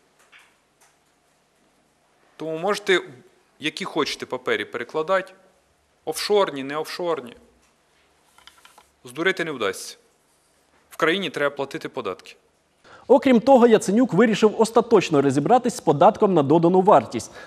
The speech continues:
Speaker 2: За його підрахунками, на П Д В в державі крадеться щонайменше дванадцять мільярдів гривень. А потім Арсеній пояснив, чому депутати не хочуть реформувати українську трубу.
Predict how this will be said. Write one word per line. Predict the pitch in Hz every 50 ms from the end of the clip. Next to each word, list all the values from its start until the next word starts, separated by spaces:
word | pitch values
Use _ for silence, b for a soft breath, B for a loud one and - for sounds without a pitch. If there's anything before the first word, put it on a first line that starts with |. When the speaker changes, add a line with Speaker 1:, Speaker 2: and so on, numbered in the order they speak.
| B B
Speaker 2:
За | 127 160
його | 226 247 214 294
підрахунками, | - 262 220 226 226 - - 294 294 233 - 175 156 147
на | 156 180 180
П | - 214
Д | 190 190 208
В | 190 220 262 254
в | 196 156
державі | 165 160 143 143 190 247 240 208
крадеться | 185 - 175 165 165 175 247 247 - 208 196
щонайменше | - - 160 165 185 214 233 226 - - 175
дванадцять | 127 131 123 165 160 165 170 196 226 240 - - 233 - -
мільярдів | 170 151 143 135 147 160 160 156 160 175 175
гривень. | 160 180 214 247 226 139 113 98 85 - B B B B B B
А | - 180
потім | - 339 359 359 339 277 254
Арсеній | 240 214 - 277 294 277 262
пояснив, | 208 - 180 175 160 - 247 285 262 -
чому | - 208 202 226 247
депутати | 185 165 175 - 170 - 262 262 - 240 220
не | 196 196 185
хочуть | 170 - - 202 247 269 - 262 233 -
реформувати | 185 190 185 - 160 143 135 127 127 156 185 202 - 226
українську | 208 180 - 139 135 131 131 131 131 127 - 156 147
трубу. | - 190 214 202 220 202 120 -